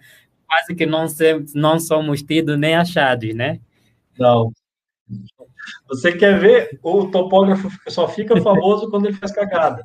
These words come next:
Speaker 2: <laughs>
Speaker 1: Realmente.
Speaker 2: Quando erra a ponte, <laughs> quando o edifício fica inclinado, aí ele fica famoso, cara.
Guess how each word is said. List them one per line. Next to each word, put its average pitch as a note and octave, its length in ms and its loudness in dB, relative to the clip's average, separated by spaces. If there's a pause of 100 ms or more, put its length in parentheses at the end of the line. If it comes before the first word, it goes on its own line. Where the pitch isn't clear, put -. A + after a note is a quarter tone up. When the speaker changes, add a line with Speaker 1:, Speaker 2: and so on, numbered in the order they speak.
(220)
Speaker 2:
<laughs> - 1700 -4
Speaker 1:
Realmente. D#3+ 600 2
Speaker 2:
Quando E3+ 160 2
erra E3 200 4
a - 160 -2
ponte, G3+ 580 2
<laughs> - 1200 -4
quando F#3+ 200 -6
o G3 60 -10
edifício G3 420 -2
fica F#3+ 160 -12
inclinado, E3+ 920 0
aí E3 240 2
ele F#3+ 140 0
fica F#3+ 220 -8
famoso, C#3 520 -6
cara. - 320 -8